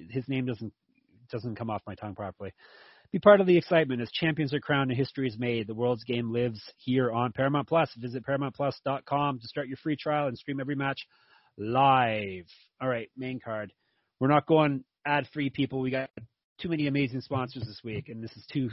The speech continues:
small of a fight card. So let's do it. Um, now, this may be one of the most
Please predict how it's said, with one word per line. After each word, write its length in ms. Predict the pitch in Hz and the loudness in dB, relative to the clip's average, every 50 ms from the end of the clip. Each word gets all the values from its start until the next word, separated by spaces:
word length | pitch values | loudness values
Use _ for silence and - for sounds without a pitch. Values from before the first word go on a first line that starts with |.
| - - | -6 -6
small 200 | 135 123 113 113 | -4 -2 -2 -2
of 60 | 107 | -4
a 60 | 98 | -6
fight 220 | - 120 107 101 - | -6 -8 -8 -8 -8
card. 180 | 110 101 90 - - | -10 -10 -10 -12 -12
So 160 | - 104 98 - _ - - - - - _ - - - | -12 -12 -12 -12 _ -20 -20 -20 -20 -20 _ -20 -4 -2
let's 180 | 143 131 - - _ | 0 0 0 0 _
do 160 | - 170 170 | 8 10 10
it. 140 | 151 123 - - _ - | 10 8 4 0 _ -4
Um, 800 | 131 131 131 135 135 139 139 139 139 143 139 139 135 135 131 - _ _ | 0 2 4 4 4 4 4 2 2 0 0 -2 -2 -4 -6 -8 _ _
now, 360 | 123 131 143 143 127 113 110 107 | -2 2 2 4 4 2 0 -4
this 140 | 110 120 - - - 113 | -6 -10 -14 -16 -12 -6
may 180 | 139 143 147 139 | -2 -2 -2 0
be 260 | 135 139 131 131 127 - - | 0 0 0 0 -2 -4 -6
one 180 | 127 127 127 | -6 -4 -4
of 80 | 127 107 101 - | -4 -6 -8 -8
the 60 | 120 | -6
most 240 | 117 117 117 113 | -4 -4 -4 -6